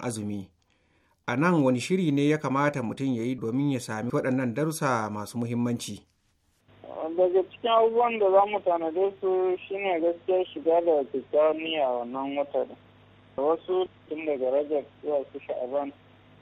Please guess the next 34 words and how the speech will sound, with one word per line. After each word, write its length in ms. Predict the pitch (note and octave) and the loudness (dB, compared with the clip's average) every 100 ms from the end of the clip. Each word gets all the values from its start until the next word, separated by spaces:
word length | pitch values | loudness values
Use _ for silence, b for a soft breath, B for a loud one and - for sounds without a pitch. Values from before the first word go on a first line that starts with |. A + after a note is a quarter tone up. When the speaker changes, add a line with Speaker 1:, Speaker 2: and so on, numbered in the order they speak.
| - | -14
Speaker 2:
ana 220 | C#3+ C#3+ | -8 -4
fara 540 | C#3 C#3+ C3+ A#2+ A#2 - C3+ | 0 2 2 0 0 -2 -6
azumin 360 | C3+ B2+ B2+ | -6 -6 -6
nafila. 400 | B2+ B2 - B2+ A#2 - - - - - | -4 -4 -4 -6 -6 -10 -20 -20 -20 -10
Shi 80 | D3+ | -4
ma 180 | D#3+ | -2
nau'i 300 | D#3+ D#3+ D3 | 0 0 -2
ne 120 | C#3 C3+ | -4 -6
na 120 | C3+ | -6
sharan 420 | - B2 B2 B2+ - | -4 -4 -2 -6 -6
fage 340 | C#3 C#3+ D#3 - - - - - - | -4 -2 -4 -4 -20 -20 -20 -20 -14
da 140 | A#2+ - | -12 -8
shiri 280 | D3+ D3 C#3 | -4 -2 -2
domin 320 | C3 B2 C3+ | -4 -4 -6
a 80 | C3 | -6
tarbi 240 | - A#2 B2 | -6 -6 -4
wannan 460 | C3 A#2+ A#2+ A#2+ | -4 -4 -8 -6
wata 240 | B2 B2 A#2+ | -6 -4 -6
na 420 | A#2 A#2 A#2 A#2 G#2+ - - - - - - - | -6 -8 -8 -10 -14 -20 -20 -20 -20 -20 -20 -14
Allah 280 | B2+ B2+ A2+ | -4 -4 -4
subhanahu 320 | D3+ A#2+ A#2 | -10 -10 -10
wa 80 | A2 | -8
ta'ala. 240 | A2+ - - - - - - - - - - _ - | -8 -8 -18 -20 -20 -20 -20 -20 -20 -20 -20 _ 2
Sana 240 | D#3 E3+ D#3+ C3+ | 4 4 4 0
a 20 | |
cikin 260 | - - | -2 -2
wannan 300 | E3 D#3+ D#3 | -2 0 -2
huɗuba 460 | D#3 C#3+ E3 D#3+ D3+ - | -4 -4 0 2 2 0
ta 260 | C3 C3 B2+ - | -2 -2 -4 -6
Sha'abaniya, 760 | B2 A#2+ A#2+ A#2+ C#3 D3 C#3 - - | -6 -4 -6 -8 -8 -6 -6 -6 -10
manzo 300 | C3 C3 D3+ | -10 -4 -2
ya 460 | D#3 D#3 D#3 D#3 D#3 | 0 0 0 -2 -6
nuni 440 | D#3 D#3+ D#3 C#3 B2 | -6 -6 -6 -6 -6
da 300 | A#2+ A2+ | -6 -6